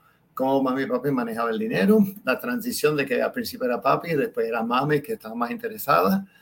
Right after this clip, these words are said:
<clears throat> en cosas interesantes. Uno cuando mira hacia esos años se da cuenta que uno aprendió mucho de ese vecindario financiero, de esa crianza financiera, aunque no estaba tomando nota, no me estaba dando un lecture, pero era,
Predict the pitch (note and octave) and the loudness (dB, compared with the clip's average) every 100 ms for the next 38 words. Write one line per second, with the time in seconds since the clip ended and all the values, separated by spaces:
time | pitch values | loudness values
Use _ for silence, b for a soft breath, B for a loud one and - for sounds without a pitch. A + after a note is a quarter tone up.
0 | B B - G3+ G#3 - D3+ C#3 - C3 | B B -10 2 2 4 0 -2 -4 2
1 | C#3+ D3 D3+ D3+ D#3 F#3+ D3+ B2 B2+ C3 | 2 6 6 6 4 4 4 2 2 0
2 | C3+ C#3 C#3+ - b b b _ A#2 C3+ | 2 4 2 0 b b b _ -2 2
3 | D3+ D3+ B2+ A#2+ A#2 B2+ C3 B2 C3+ D#3 | 4 6 4 2 -2 -2 -2 -4 -6 -2
4 | E3+ F3 C3+ C#3 - A2 G#2+ - F#3 G3 | -2 0 -2 -2 -4 -6 -6 -2 2 2
5 | C3 A2+ G#2+ A2 A2+ - A#2+ A#2+ C3+ F#3 | 0 -2 -2 -2 -4 -4 -4 -2 0 2
6 | G3 - B B _ A#2 C3 G3 F#3+ B2+ | 0 -2 B B _ -4 2 4 4 0
7 | A#2+ - B2+ B2+ - B2 B2+ D3 D#3 - | 0 -2 -2 -2 -4 -2 0 0 0 0
8 | D#3+ A2 - C3 A3+ - - B2+ B2+ - | -4 -6 -6 -2 -2 -2 -6 -4 -4 -4
9 | B2+ B2 C#3 C#3 C#3 A#2+ A#2 - C#3+ C3+ | -2 0 0 -2 -4 -6 -8 -2 2 2
10 | A#2+ - _ b b b _ - B2+ A#2+ | 2 -6 _ b b b _ -4 -2 0
11 | A2+ A#2+ A#2 C3 C3 D3 E3+ F3 D#3+ B2 | 0 2 4 4 4 6 8 6 4 2
12 | A2 A2 A#2+ A#2+ B2+ C#3+ F3+ - C#3 C3+ | 0 -2 -2 -2 0 0 0 0 0 0
13 | G#2 G#2+ A#2+ F3+ | -2 0 4 4